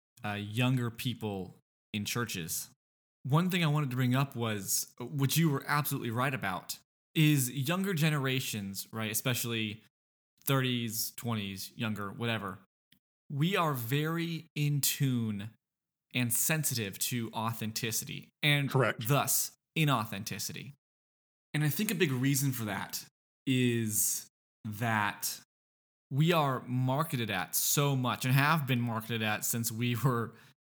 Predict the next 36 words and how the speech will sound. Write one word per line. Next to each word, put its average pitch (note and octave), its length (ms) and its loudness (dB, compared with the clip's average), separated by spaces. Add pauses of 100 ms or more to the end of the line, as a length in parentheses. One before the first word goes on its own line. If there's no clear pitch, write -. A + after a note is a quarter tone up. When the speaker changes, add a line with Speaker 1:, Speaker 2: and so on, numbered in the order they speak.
(100)
Speaker 1:
young, B2+ 640 4
young C3+ 380 4
kids. G#2+ 640 -2 (320)
And D#3+ 80 6
marketing, G3+ 400 2
not E3+ 180 0
just - 380 0 (140)
in C#3+ 100 0
the B2 80 0
traditional B2+ 420 2
sense, A2+ 320 0
like G#2+ 140 -4
a G#2 40 -8
T B2+ 180 -2
V B2 200 2
ad, F#2 220 2
we A#2+ 80 -4
get A#2+ 160 -2
that B2 220 4
too D3+ 240 4
all G#2+ 100 0
the - 80 -10
time, C3+ 420 2
but G#2 140 -8
we B2+ 140 0
have A2 420 0 (480)
T G3 240 2
V F#3+ 220 4
ads, E3 400 4
we C3 140 0
have A#2 200 0
social E3 460 0
media C#3+ 640 2
where A#2 180 -2
there's A2+ 160 -2
constantly, D3 800 -2